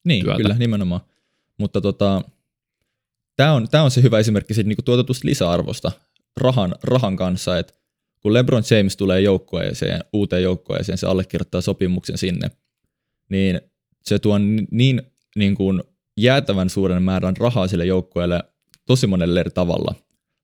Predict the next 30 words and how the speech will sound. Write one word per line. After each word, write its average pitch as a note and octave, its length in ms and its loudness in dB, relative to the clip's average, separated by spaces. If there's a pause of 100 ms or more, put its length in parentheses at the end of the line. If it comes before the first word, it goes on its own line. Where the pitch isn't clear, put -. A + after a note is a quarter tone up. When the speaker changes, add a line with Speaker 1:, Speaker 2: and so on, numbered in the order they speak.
(140)
Speaker 1:
Lipputulot G2 840 0
varmaan F2+ 300 0
nousee, F2 360 -2
ei - 380 -10
mulla F#2+ 120 0
ole F2+ 60 2
mitään F2 260 -2
dataa, F#2 280 0
mut E2+ 160 -4
voisin F2 220 -4
kuvitella, E2 280 -4
että E2+ 140 -6
aivan E2+ 260 0
suunnattomasti. - 760 -8
Ihmiset G2 340 -2
haluaa F2 200 -2
nähdä E2+ 260 -2 (240)
sen - 180 -8
superstaran. - 640 -6 (640)
Kaikki - 280 0
oheistuotteet, F#2+ 880 0
miten F2+ 220 -2
ne F2 60 -2
pystyy F2+ 340 -2
myymään F2+ 580 0
sen F2+ 180 -4
itse F2+ 180 -4
uuden F2+ 260 0
pelaajan - 300 -6
nimellä. F2 400 0